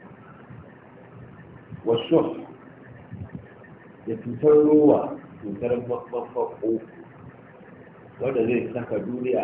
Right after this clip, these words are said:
a zuciya, ba a hannunsa ba. Wanda yake rayuwa don duniyarsa,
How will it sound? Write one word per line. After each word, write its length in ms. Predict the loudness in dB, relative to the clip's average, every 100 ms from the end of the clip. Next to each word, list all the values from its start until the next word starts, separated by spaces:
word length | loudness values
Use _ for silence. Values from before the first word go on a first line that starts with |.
| -4
a 40 |
zuciya, 360 | -10 -14 -14 -16 -16 -20 -20 -20 -20 -20 -20 -20 -20 -6
ba 80 | -4
a 140 | -2 -4
hannunsa 340 | -4 -8 -8 -14
ba. 80 | -14 -18 -20 -20 -20 -20 -20 -20 -20 -20 -20 -20 -20 -20 -20 -20 -20 -20 -20 -12 -2
Wanda 280 | 0 2
yake 360 | -2 2 4 4
rayuwa 400 | 4 4 6 6
don 160 | 6 4
duniyarsa, 500 | 0 2 0 -2